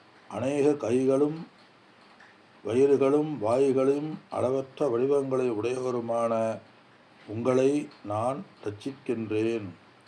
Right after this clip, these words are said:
கிரீடம் தரித்தவரும் கதை ஏந்தியவரும் சங்கர-, சக்கரத்தை ஏந்தியவரும் பிரகாசிப்பதான ஒளிபிம்பமான எல்லா பக்கங்களிலும்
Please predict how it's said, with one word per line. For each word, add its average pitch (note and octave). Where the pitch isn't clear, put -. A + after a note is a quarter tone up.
கிரீடம் B2+
தரித்தவரும் A#2+
கதை A#2
ஏந்தியவரும் A#2+
சங்கர-, C3+
சக்கரத்தை C#3
ஏந்தியவரும் B2+
பிரகாசிப்பதான B2+
ஒளிபிம்பமான B2+
எல்லா B2
பக்கங்களிலும் C#3+